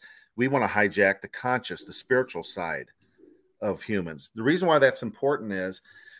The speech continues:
with our particular design, what's unique when the ancient texts mention, and for your listening audience, don't panic. I'm not gonna go break out into a sermon, so just hang on tight. When, when the texts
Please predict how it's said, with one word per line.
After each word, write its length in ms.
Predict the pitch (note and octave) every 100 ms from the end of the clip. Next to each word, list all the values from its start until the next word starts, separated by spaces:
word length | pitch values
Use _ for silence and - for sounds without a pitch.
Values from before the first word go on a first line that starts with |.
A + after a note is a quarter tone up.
| _ -
with 160 | A2+
our 140 | C#3+ E3+
particular 560 | - - E3 D#3+ C3+
design, 680 | G#2 G#2 A2+ A#2+ A2+ F#2 F#2 -
what's 280 | - A#2 -
unique 380 | A2+ B2+ C3+ -
when 100 | A2+
the 120 | G#2+
ancient 400 | A#2 C#3+ C3+ A2+ - _ _ _ _ _ _ -
texts 460 | - C3 A#2 - - G2 G2+ _ _ _ -
mention, 640 | A2+ A2+ A#2 - G2+ G2+ _ - - - - _ _ _ -
and 260 | G#2+ G#2 G2
for 120 | A#2
your 140 | A2
listening 360 | A#2 C3 - A#2+
audience, 360 | A2 A2 G#2+
don't 220 | - A2+ -
panic. 460 | A2+ G2+ G2+ G2+
I'm 100 | G2+
not 140 | F#2+ G2+
gonna 140 | G#2+
go 340 | G2 G2+ - _ -
break 280 | G2+ G2 G#2
out 140 | G2+
into 220 | G2 G2+
a 40 | F2+
sermon, 540 | - G#2+ F2+ D#2 F2 -
so 200 | - G2
just 220 | F2 -
hang 220 | A2 G2+
on 160 | G2+ G2+
tight. 380 | - E2 F#2 _ _ _ _ _ _ _ _
When, 200 | B2 A#2 A#2+
when 160 | B2+ B2
the 160 | B2+ - _
texts 320 | - F3 F3